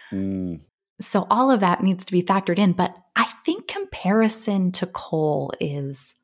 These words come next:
Speaker 2: letting us off too easy. It's not the ambitious benchmark that we really need, which is near zero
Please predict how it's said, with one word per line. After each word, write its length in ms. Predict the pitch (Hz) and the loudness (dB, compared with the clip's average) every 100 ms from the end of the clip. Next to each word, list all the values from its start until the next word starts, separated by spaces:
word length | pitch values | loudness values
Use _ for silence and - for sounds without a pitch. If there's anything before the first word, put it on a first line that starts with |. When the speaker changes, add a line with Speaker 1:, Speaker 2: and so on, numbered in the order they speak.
| _ - | _ -4
Speaker 2:
letting 340 | 202 214 196 | 2 2 2
us 120 | 180 | 2
off 220 | 170 160 | 0 0
too 220 | - 160 151 | -2 -4 -4
easy. 440 | 147 - - - _ _ _ | -6 -8 -10 -14 _ _ _
It's 300 | 180 180 - - _ _ _ - | -6 -4 -8 -8 _ _ _ 4
not 420 | 220 214 214 190 | 6 6 2 -2
the 320 | 180 175 165 - _ | -2 0 -4 -10 _
ambitious 560 | 208 180 180 180 170 160 | 4 6 4 2 0 0
benchmark 540 | 156 151 - 170 - | -2 -2 -2 -2 -2
that 200 | - - | -4 -6
we 140 | 156 151 | -4 -4
really 400 | 160 165 147 147 | -2 -2 -2 -2
need, 380 | 147 - - - | -4 -4 -6 -8
which 420 | 160 160 - - | -4 -4 -4 -6
is 480 | 175 151 147 139 - - _ _ _ - | -2 -2 -2 -4 -8 -12 _ _ _ 4
near 540 | 214 233 240 214 156 | 8 8 6 4 0
zero 640 | 139 165 185 156 127 - | -2 0 2 2 0 -4